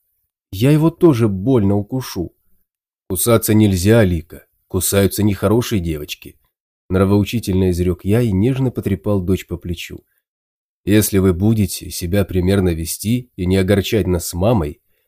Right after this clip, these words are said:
то мы повезём вас в подземные сады». «Что это?» спросила она, позабыв про свою обиду. «В подземных садах очень красиво. Там растут большие деревья.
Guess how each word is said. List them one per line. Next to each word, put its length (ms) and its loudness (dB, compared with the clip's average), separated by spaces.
то 100 0
мы 200 4
повезём 560 2
вас 240 2
в 40 -20
подземные 560 0
сады». 460 -6
«Что 340 2
это?» 400 0
спросила 600 0
она, 200 2
позабыв 580 -2
про 140 -2
свою 300 2
обиду. 380 -2
«В 40 -14
подземных 540 2
садах 580 -2
очень 300 0
красиво. 680 -4
Там 200 2
растут 360 -2
большие 500 0
деревья. 640 0